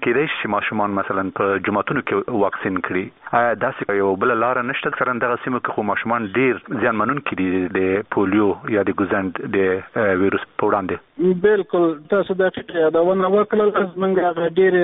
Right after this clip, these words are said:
Speaker 2: د خط-، لوړ خطر سره مخ سیمه هغه جنوبي حوزه ده چې په هلته کې د، د، د نهه ویشت پیښ-، پیښو نه شل پیښې په جنوبي حوزه کې دي او، او ګڼ شمېر ماشومان هم زموږ په دې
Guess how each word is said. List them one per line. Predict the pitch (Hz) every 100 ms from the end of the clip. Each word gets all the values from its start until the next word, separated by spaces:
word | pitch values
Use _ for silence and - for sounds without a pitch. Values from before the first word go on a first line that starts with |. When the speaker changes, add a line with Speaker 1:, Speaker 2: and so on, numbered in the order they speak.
| 165
Speaker 2:
د | 156
خط-، | 165 156 160
لوړ | 170 175
خطر | 165 160 - 170 -
سره | 160 156
مخ | 175 180 -
سیمه | - 196 180 160
هغه | 147 160
جنوبي | 151 151 151 175
حوزه | - 160 165
ده | 170 156
چې | - 151
په | 147
هلته | 160 151 160
کې | 143 151 - - - -
د، | - 151
د، | 151 147
د | 151 147 147 156
نهه | 170 156
ویشت | 165 -
پیښ-، | - 170 - -
پیښو | 175 - 165
نه | 156 147
شل | - 180
پیښې | 170 165 151 147 143
په | 139
جنوبي | 143 151 180
حوزه | - 180 165 180
کې | 175 180
دي | 185 185
او، | 139 143 139 139
او | 143 139 131 135
ګڼ | 196 190
شمېر | - 165 156
ماشومان | 151 135 160 175 165
هم | 175 175
زموږ | 165 170 165 156
په |
دې | 147